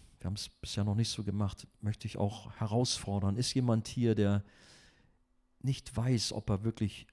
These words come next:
auf der Seite von Jesus ist, ob sein Leben mit Jesus im Reinen ist?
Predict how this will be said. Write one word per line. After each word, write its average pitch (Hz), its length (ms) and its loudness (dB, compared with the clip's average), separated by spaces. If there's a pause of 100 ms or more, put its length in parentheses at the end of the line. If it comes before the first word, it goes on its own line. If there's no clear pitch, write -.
(200)
auf - 140 -6
der 104 120 2
Seite 107 340 2
von 110 220 -2
Jesus 104 400 0
ist, - 380 -4 (260)
ob - 160 -14
sein 107 180 0
Leben 113 320 2
mit 104 160 -2
Jesus 107 280 -6
im 104 140 -4
Reinen 104 400 -2
ist? 92 300 -8